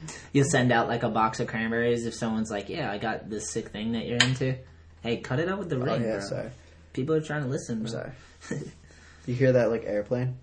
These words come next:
Speaker 1: Yeah, yeah, I do. The mic's good, huh?
Speaker 2: Yeah.
Speaker 1: We're in your house in the downstairs and we could catch that.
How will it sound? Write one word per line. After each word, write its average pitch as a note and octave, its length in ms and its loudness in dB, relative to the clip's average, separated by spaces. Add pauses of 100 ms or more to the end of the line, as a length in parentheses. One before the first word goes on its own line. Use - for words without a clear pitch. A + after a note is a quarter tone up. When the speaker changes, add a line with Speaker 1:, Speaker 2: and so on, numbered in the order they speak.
(540)
Speaker 1:
Yeah, D3 140 -4 (380)
yeah, A2 120 -4
I G#2 40 -4
do. G#2+ 320 -2 (240)
The A#2 80 -2
mic's A#2+ 340 -2
good, B2 320 -2
huh? B2 220 -2
Speaker 2:
Yeah. A#2+ 220 0 (360)
Speaker 1:
We're B2+ 140 4
in D3 200 4
your A#2 220 4
house C3+ 480 -4
in A2 120 0
the A2 80 0
downstairs B2 680 -2
and G#2+ 120 -6
we G#2 60 -8
could - 140 -18
catch - 280 -8
that. G#2+ 220 -8